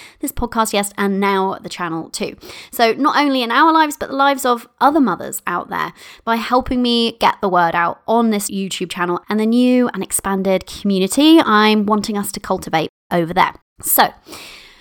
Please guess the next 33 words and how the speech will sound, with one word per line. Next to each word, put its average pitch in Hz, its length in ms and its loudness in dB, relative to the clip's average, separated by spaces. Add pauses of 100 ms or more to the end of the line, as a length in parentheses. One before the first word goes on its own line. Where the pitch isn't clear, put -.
(260)
there's 269 140 -4
gotta 330 140 2
be 294 60 2
something 254 280 2
in 233 100 2
it - 80 -8
for - 100 -14
you 196 140 -2
though, 123 140 -6
right? 247 340 -2
Because 214 960 2
you 311 100 4
know 320 240 6
that 269 200 4
I 233 720 2
like 208 300 -4
to - 140 -8
reward 165 320 -4
action - 320 -10
takers. - 600 -6
<laughs> - 40 -18
So 233 560 2
what's 294 300 2
in 277 140 0
it 254 180 -2
for - 100 -6
you 240 200 2
besides 208 460 -2
helping 233 280 -4
me 233 100 -4
with 233 160 -8
this 240 160 -4
mission? 240 460 -2